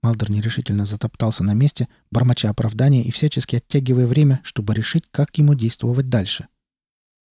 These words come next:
Дорман с натугой распахнул скрипучую дверцу. "Ладно, поехали", — сказал он и уселся в пассажирское кресло,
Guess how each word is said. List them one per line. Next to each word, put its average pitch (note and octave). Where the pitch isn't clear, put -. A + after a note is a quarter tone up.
Дорман D3
с -
натугой C3
распахнул A#2+
скрипучую A2
дверцу. G#2
"Ладно, F#2+
поехали", — A2
сказал G2
он C#3+
и C#3
уселся C#3
в -
пассажирское A2+
кресло, C#3